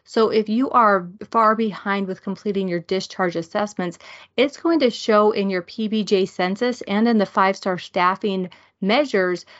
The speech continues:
that your census is higher than what it actually is.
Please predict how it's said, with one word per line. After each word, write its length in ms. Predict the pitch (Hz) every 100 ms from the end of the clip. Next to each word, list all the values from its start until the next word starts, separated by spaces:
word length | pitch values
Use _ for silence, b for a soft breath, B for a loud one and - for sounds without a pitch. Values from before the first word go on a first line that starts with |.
| B
that 160 | 190 202
your 160 | 247
census 580 | 254 - 247 254 262 226
is 180 | - 196
higher 560 | - - 214 214 233 220
than 200 | 190 190
what 100 | 185
it 140 | 175
actually 520 | - 170 190 - 220
is. 420 | - 233 254 262